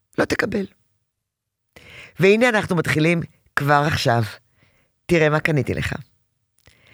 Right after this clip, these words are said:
והיא פורסת את זה בידיים, והוא בא לקחת,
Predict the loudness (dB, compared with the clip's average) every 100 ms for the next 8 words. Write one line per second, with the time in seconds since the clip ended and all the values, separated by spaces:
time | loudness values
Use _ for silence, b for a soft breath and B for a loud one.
0 | b b -2 0 2 2 2 2 2 0
1 | 0 0 2 0 0 0 2 2 0 0
2 | -2 -10 _ -2 0 4 2 2 0 -2
3 | -4